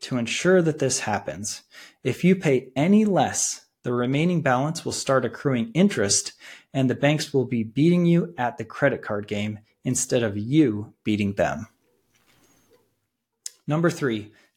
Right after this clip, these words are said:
do not overspend. Set a budget and stick to it. Spend on a credit card as if you were spending with cash.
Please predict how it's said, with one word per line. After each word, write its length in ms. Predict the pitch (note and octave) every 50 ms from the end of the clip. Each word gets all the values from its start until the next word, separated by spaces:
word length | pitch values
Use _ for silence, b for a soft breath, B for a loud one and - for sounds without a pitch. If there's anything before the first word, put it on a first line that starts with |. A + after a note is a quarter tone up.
| _ C3 A#2
do 300 | - D3+ D#3+ E3+ F3 F3
not 400 | E3 D3 C3+ C3 C3 C3+ C3+ -
overspend. 720 | B2 A#2 A#2 A2+ A#2+ A2+ - - - - F#2 F2 G2+ G#2+ - - _ _ _ _ _
Set 260 | - - - D#3 F#3+
a 60 | A3
budget 500 | F3 - C3+ A#2+ A2+ B2+ A#2+ A#2 - - _ _
and 160 | - A2 G#2+
stick 340 | - - - A#2+ A2+ - -
to 180 | - - - F2+
it. 200 | D#2+ - - _ _ b b b b b b
Spend 500 | - - - - - - C#3+ D#3 F3 F3
on 220 | - - B2+ B2
a 40 | A2+
credit 360 | - - - G#3+ A3 G3+ -
card 400 | - - A#2 G2 G2+ G#2+ A2+ - -
as 220 | - B2+ A#2+ A#2+ -
if 220 | - D3 C3+ C#3 -
you 120 | C#3 A#2
were 100 | A2+ G#2+
spending 640 | G2 - - - A#2 A2 A2 G#2 G#2 G#2 G#2 G#2+ - _
with 240 | - A#2 - - -
cash. 560 | - - E3 C3+ - - - - - - -